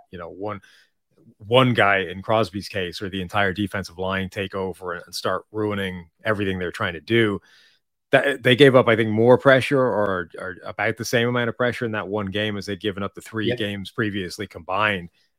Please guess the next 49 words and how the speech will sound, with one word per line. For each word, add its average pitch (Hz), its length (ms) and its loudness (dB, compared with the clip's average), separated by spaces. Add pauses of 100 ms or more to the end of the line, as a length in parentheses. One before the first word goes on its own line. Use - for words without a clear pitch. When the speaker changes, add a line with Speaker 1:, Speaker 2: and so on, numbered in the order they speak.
Speaker 1:
Okay, 113 400 4
look, 104 140 -2
it's 98 140 -8
a 104 60 -8
different 107 440 -2
personnel 110 460 -2
group 98 240 -4
than 104 80 -6
it 101 80 -6
was 98 260 -4
week 101 220 -6
one, 131 260 6
but 101 140 -12
th-, - 80 -20 (500)
that's - 160 -6
what 131 120 4
you're 110 100 -2
dealing 131 320 8
with 90 220 -4
now, 95 240 -6
right? 90 200 -8
So 110 120 -8
if 92 80 -12
that 117 180 2
is 107 160 -2
the 110 80 0
new 110 220 -2
state 117 260 2
of 95 100 -10
play, 120 460 2 (400)
the 104 120 -8
Packers 113 420 -2
have 104 160 -4
some 98 120 -6
major 104 280 -2
problems 101 480 0
on 90 120 -6
offense, 90 460 -8
particularly 101 720 -2 (400)
going 104 260 0
up 101 140 -4
against 98 280 -4
a 98 40 -14
guy 95 200 -2
as 82 120 -8
good 95 160 -6
as 87 100 -10
Max 90 240 -8
Crosby. 117 580 2